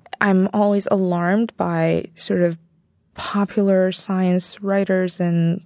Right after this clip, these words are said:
commentators drawing conclusions that are so much more causal than we have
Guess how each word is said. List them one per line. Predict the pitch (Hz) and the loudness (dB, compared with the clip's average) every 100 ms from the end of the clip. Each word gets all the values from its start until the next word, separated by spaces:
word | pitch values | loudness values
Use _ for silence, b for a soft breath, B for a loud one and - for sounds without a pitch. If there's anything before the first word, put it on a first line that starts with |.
| - | -14
commentators | - 185 185 180 170 170 170 175 - B B B B B - - - 202 | -6 -2 2 0 0 0 0 -2 -8 B B B B B -20 -6 -4 -2
drawing | - 208 202 202 | 0 2 2 2
conclusions | - 196 214 208 190 190 - | 0 -2 0 2 2 -2 0
that | 190 180 | 2 4
are | 175 170 | 4 2
so | 165 - 214 | -2 0 2
much | 220 214 - | 2 0 0
more | 190 202 214 | 2 2 0
causal | - 185 185 | -2 0 2
than | 185 175 | 2 0
we | 175 | 0
have | 170 190 170 | -2 -2 -2